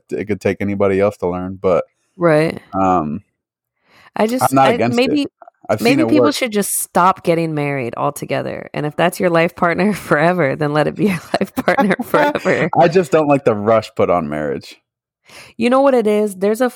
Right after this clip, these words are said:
Speaker 2: there's a definite financial benefit to being married.
Speaker 1: There is.
Speaker 2: There's a lot of, more than financial, there's just a lot of benefit to being a married person
Speaker 1: You know what I,
Speaker 2: navigating, you know?
Speaker 1: you know how I
Speaker 2: That
Speaker 1: view that, though? I view that as an easy out.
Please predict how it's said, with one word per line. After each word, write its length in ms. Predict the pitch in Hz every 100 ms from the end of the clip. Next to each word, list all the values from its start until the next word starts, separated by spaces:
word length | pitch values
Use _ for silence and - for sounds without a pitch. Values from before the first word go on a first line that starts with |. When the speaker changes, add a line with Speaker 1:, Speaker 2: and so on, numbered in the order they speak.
| -
Speaker 2:
there's 240 | 202 220
a 60 | 220
definite 500 | 180 190 190 202 180
financial 640 | - 170 165 160 170 -
benefit 640 | 156 147 143 147 - 147 -
to 140 | -
being 360 | 147 147 135 135
married. 520 | 127 120 110 101 - _ -
Speaker 1:
There 220 | 147 151
is. 260 | 117 123 - _ _ _ _
Speaker 2:
There's 180 | 180 190
a 60 | 202
lot 280 | 180 165 170
of, 120 | 165 - -
more 260 | 185 190
than 140 | 185 165
financial, 640 | - 147 139 151 - 143
there's 200 | 117 151
just 140 | 185 180
a 80 |
lot 220 | 156 131 135
of 100 | 147
benefit 520 | 123 127 - - -
to 120 | -
being 240 | 139 139
a 80 | 131
married 460 | 123 123 123 123 -
person 460 | - 139 - 151
Speaker 1:
You 40 | 143 147 143
know 100 | 143
what 80 | 143
I, 40 | -
Speaker 2:
navigating, 240 | 160 180 170
you 120 | 160
know? 60 | 156
Speaker 1:
you 60 |
know 60 | 131
how 140 | 139 127
I 140 | 117
Speaker 2:
That 100 | 113
Speaker 1:
view 120 | 127
that, 220 | 123 120
though? 220 | 135 139 139
I 180 | 104 117
view 200 | 131 127
that 220 | 117 117
as 120 | 110
an 140 | 104 -
easy 400 | 120 123 107 101
out. 240 | 87 69